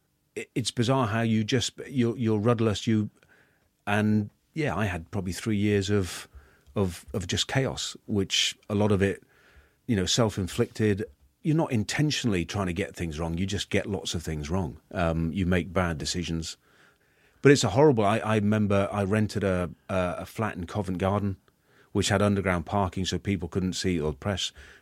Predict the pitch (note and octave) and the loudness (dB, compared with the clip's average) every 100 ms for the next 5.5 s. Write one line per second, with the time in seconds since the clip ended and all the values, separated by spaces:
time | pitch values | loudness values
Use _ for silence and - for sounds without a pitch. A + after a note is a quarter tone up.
0 | - F#2+ F#2 G2+ F2 E2 G2 F2+ F2+ D2 | -4 -2 0 2 2 0 0 0 0 -2
1 | D#2 D#2+ F#2 F2+ F2 G2 E2+ - - - | -2 0 2 0 0 -4 -4 -8 -20 -20
2 | _ G#2 G#2 G#2+ A2 A2 G#2 F#2 G#2+ G#2 | _ 0 2 2 0 0 0 0 2 2
3 | F#2+ - F#2 F#2 G#2 F#2+ F#2+ F#2 F2+ F2 | 0 -2 -2 0 2 0 0 -4 -4 -4
4 | F2 F#2 D#2+ F#2 F2+ E2 F2 G2 F2+ D#2+ | -2 -2 0 -2 -2 -4 -4 -2 -2 -4
5 | D#2 F2+ C#2 - | -4 -6 -6 -10